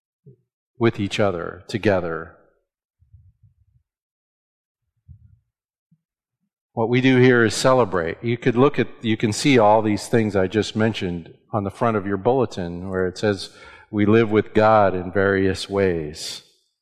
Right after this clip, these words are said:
Somehow I lost track of my bulletin. There it is. It's right there on the front.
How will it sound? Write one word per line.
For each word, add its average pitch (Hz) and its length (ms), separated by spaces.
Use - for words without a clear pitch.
Somehow 95 400
I 85 60
lost 87 340
track 87 260
of 82 60
my 80 140
bulletin. 80 580
There 85 160
it 78 220
is. - 340
It's - 120
right 110 280
there 107 240
on 90 120
the 85 100
front. 98 360